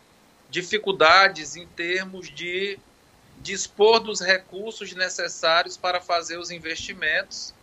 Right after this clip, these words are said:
em termos de saneamento. Isso ocorre não,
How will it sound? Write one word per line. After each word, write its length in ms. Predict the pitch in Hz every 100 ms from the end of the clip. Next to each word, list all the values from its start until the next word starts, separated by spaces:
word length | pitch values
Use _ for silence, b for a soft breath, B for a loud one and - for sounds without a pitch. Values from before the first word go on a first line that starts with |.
| _ _ _ -
em 140 | 208
termos 520 | - 190 208 214 190
de 120 | 180
saneamento. 640 | 175 180 170 170 139 107 95 - _ _ _
Isso 340 | 208 247 233 208
ocorre 480 | 151 - 190 196 190
não, 560 | 190 220 247 262 269